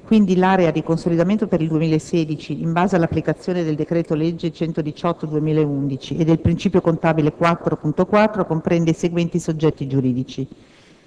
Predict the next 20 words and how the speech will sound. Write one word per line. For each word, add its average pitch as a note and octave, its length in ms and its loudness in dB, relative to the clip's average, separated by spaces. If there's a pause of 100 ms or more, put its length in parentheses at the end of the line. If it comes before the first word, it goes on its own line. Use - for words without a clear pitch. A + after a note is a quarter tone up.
(220)
Farmacie F3 560 2
Comunali, D#3+ 600 2 (200)
sest D3+ 480 -2
S - 140 -8
R E3+ 420 0
L, A3 280 2
al D3+ 140 -12
ce-, D3 260 -8
quota D#3 280 0
al D3 80 -4
cento D#3 280 -6
per - 180 -6
cento, A3 480 -2 (100)
società D3 420 -10
controllata, E3 720 -2 (460)
metodo E3+ 320 -2
integrale, C#3+ 640 -2 (500)
Cap - 240 0
Holding F3 560 0
S F#3 240 0